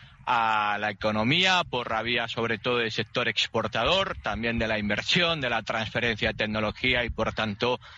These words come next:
crecimiento económico a largo plazo, por lo que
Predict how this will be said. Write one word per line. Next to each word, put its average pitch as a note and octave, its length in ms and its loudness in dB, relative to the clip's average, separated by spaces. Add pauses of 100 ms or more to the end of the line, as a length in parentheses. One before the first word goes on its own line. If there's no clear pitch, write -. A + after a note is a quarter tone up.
(260)
crecimiento A#2 640 0
económico A2 680 0 (420)
a A#2 160 2
largo A2+ 460 0
plazo, C3 540 0
por B2+ 260 -2
lo B2 140 0
que A#2+ 480 0